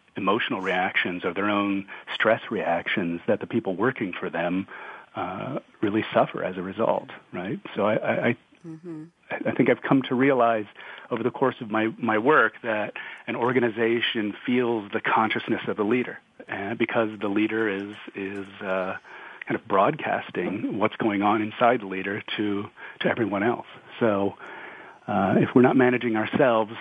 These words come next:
Speaker 1: then, uh, we're not managing anything else very well.
Speaker 2: And Jeremy, would this apply obviously to anybody in the workforce? We have to manage ourselves even if we're not in what we call a leadership role. We're not a boss.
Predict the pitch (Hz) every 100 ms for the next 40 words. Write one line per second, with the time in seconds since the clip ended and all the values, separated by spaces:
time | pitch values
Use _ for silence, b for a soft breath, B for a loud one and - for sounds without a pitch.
0 | - 110 107 110 107 101 107 107 110 101
1 | 101 95 92 - 90 87 - - 101 101
2 | 95 - _ _ _ b b b b 247
3 | 247 262 262 254 233 226 240 247 - 196
4 | 196 196 208 202 208 - 202 185 185 196
5 | 180 175 180 180 185 175 175 175 151 170
6 | 156 156 160 - 170 151 156 - 170 151
7 | - 160 151 160 160 147 165 151 170 175
8 | 180 170 175 160 160 156 156 170 151 151
9 | 160 - 151 143 143 147 151 151 151 -
10 | 147 156 156 156 156 B B 185 175 165
11 | 170 180 170 151 165 151 156 -